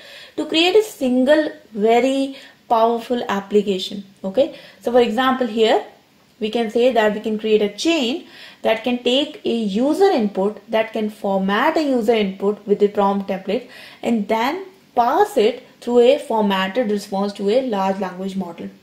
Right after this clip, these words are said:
Okay, so you are, uh, you know, creating a chain of components to actually give you a better result. Now we can not only chain multiple components together, you can actually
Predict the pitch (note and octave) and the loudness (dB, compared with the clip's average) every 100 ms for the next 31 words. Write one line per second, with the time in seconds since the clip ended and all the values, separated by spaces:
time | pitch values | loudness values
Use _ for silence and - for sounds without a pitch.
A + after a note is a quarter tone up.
0 | - F#3 C4+ - - - - - - - | -12 -4 -4 -4 -14 -20 -20 -20 -18 -6
1 | A3+ A3 G#3+ G#3 G3 G3 F#3+ F#3 - - | 2 4 4 4 4 4 6 6 2 -4
2 | G3+ G3+ A#3 C4 C#4 C4+ C4 - B3 C4 | -4 -4 0 0 2 2 0 0 0 2
3 | C#4+ C#4+ A3+ F#3+ F#3 G3+ F#4 - - - | 0 0 -2 0 -2 -4 -6 -10 -20 -20
4 | - C4+ A#3+ - B3 A#3 A3 A3 A#3 G#3+ | 0 2 2 -2 -4 -2 -2 -2 -2 0
5 | - B3 C4+ G3 F#3 F#3 G#3+ G3+ F#3+ E3 | 2 2 2 0 0 4 4 4 0 -6
6 | F#3+ - _ _ - - - - C4 D#4+ | -8 -12 _ _ -20 -20 -20 -4 0 2
7 | A#4 G#4+ - G#3+ B3+ F#4+ G#4 D4+ D4 D#4 | 0 -2 -2 -2 0 0 0 0 -2 -4
8 | D#4 - _ - A#3 B3+ C4 - G#3+ G#3+ | -6 -12 _ -4 -2 0 -2 -4 -2 -2
9 | G#3+ A3+ G#3+ G#3 G3 A3+ D4 D#4 C4+ G3 | -2 -4 -4 -4 -4 -2 -2 -4 -4 -2
10 | F#3 A#3 A3 A#3 - G#3 G#3+ - C4 B3+ | 0 -2 -4 -8 -8 -8 -6 -4 -2 0
11 | C4 C4 | -2 -4